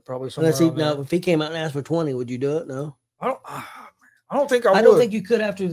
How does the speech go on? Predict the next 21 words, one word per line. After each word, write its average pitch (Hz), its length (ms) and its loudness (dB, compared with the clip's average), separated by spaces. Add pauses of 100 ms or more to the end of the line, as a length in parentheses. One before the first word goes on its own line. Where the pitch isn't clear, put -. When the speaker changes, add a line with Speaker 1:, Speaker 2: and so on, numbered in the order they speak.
(140)
Speaker 2:
after 202 180 -2
Speaker 1:
I 247 40 8
don't 262 140 6
Speaker 2:
the 180 60 0
Speaker 1:
think 247 140 2
I 220 60 6
Speaker 2:
injury. 208 140 2
Speaker 1:
would, 214 200 4
for 196 100 -6
one, 208 280 -2
because 180 300 -4
he 170 60 -2
had 170 160 0
an 160 80 -6
injury 170 400 -4 (140)
year 170 160 -4
this 180 280 -6
year. 131 240 -8
But 185 240 0
for 147 80 -12
two, 202 460 -8